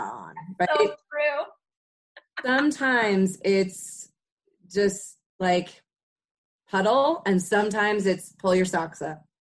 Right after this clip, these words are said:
Speaker 2: Yep. And that's why you gotta get so clear on where you're at and tune in and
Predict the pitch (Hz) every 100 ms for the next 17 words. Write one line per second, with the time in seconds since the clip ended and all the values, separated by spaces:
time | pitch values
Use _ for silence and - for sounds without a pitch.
0 | 190 202 - _ _ _ - _ _ _
1 | - 226 233 247 277 277 262 254 247 254
2 | 254 - 269 262 277 294 294 240 220 214
3 | 208 _ 220 233 262 269 277 302 226 180
4 | 202 - 277 254 269 285 214 196